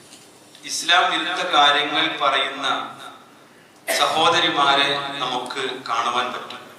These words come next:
അതുപോലെ തന്നെ തൊപ്പി, തൊപ്പി ധരിച്ചുകൊണ്ട് താടി വളർത്തി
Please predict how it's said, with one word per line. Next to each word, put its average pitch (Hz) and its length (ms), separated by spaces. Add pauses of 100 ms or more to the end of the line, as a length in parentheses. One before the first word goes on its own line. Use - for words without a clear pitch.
(3750)
അതുപോലെ 170 360 (140)
തന്നെ 127 200 (2000)
തൊപ്പി, 147 360 (1120)
തൊപ്പി 180 220
ധരിച്ചുകൊണ്ട് 143 680 (920)
താടി - 280
വളർത്തി 156 600